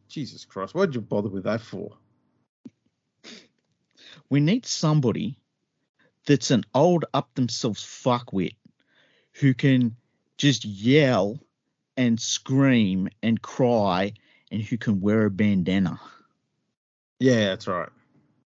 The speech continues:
Speaker 1: Someone who can cover all those boxes would be perfect.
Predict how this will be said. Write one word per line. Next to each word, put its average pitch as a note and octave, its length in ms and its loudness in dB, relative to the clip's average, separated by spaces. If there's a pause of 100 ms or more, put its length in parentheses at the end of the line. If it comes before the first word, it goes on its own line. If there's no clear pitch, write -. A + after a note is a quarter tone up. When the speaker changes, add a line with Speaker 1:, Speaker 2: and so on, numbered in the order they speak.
(920)
Speaker 1:
Someone D#3 280 4
who C3+ 60 6
can A2+ 140 0
cover A2+ 280 0
all G2+ 160 0
those F2+ 140 -6
boxes - 460 -16
would C3+ 140 -12
be G2 120 -8
perfect. - 720 -2